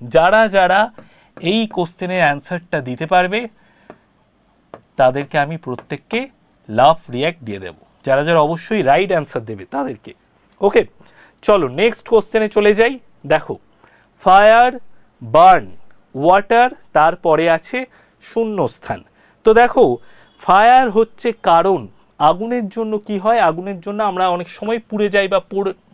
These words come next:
আগুন কি করে? পুড়িয়ে দেয়, ঠিক আছে?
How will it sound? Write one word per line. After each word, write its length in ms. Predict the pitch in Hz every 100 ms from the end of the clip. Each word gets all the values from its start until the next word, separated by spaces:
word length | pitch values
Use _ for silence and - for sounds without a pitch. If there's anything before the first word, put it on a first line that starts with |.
| _
আগুন 300 | - 170 185 208
কি 160 | 240
করে? 240 | 226 156 113
পুড়িয়ে 400 | 202 214 226 208
দেয়, 200 | 202 202 _ -
ঠিক 160 | 247
আছে? 280 | 233 165 -